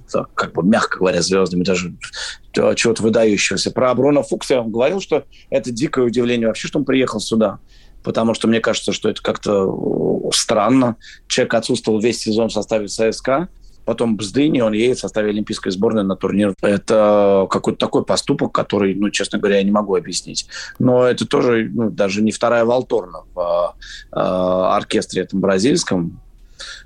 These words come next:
Но, но посмотрим, Малком может быть олимпийским ч-, чемпионом. Это же будет тоже интересно. Вот. Так что, ну, вот у Бразилии хороший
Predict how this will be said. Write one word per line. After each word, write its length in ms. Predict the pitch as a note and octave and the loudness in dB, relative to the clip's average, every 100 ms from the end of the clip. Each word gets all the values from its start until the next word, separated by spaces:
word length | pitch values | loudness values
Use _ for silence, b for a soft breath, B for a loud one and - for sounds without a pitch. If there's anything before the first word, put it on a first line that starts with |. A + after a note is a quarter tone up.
| - | -2
Но, 840 | A#2+ A#2+ B2+ B2+ B2 A#2+ A#2 A#2 A#2+ | 2 4 4 4 4 4 2 2 2
но 180 | B2+ | 2
посмотрим, 540 | C#3 E3+ G3 A#3+ A3 C3 | 0 -2 0 0 2 2
Малком 360 | D3+ G3+ A#3 | 2 0 0
может 200 | E3+ A2+ | 0 -2
быть 220 | G#2+ G#2+ G#2+ | -2 -2 -2
олимпийским 420 | G#2+ G2 - G#2 | -2 -4 -4 -4
ч-, 140 | G#2+ | -2
чемпионом. 520 | - - - F2 - - - - - | -2 -2 0 0 -2 -8 -18 -20 -2
Это 120 | F#2 | 0
же 100 | F#2+ | 0
будет 120 | G#2+ G2+ | 0 2
тоже 200 | G3 G3 | 4 4
интересно. 540 | A2+ G2+ D#2+ - - - - B B B B | 4 2 0 -4 -14 -20 -20 B B B B
Вот. 400 | - G#2 G2+ A2 | -4 0 2 2
Так 160 | A2 G#2 | 0 -2
что, 840 | - C3+ C#3 C#3 C3+ C3+ C3 C3 | 0 2 4 4 2 2 0 0
ну, 200 | B2 B2+ | -2 -2
вот 120 | D3 A#2 | -4 0
у 40 | |
Бразилии 400 | A#2+ A2+ G#2+ D3+ | 2 2 2 2
хороший 260 | B2 A#2 | 0 -2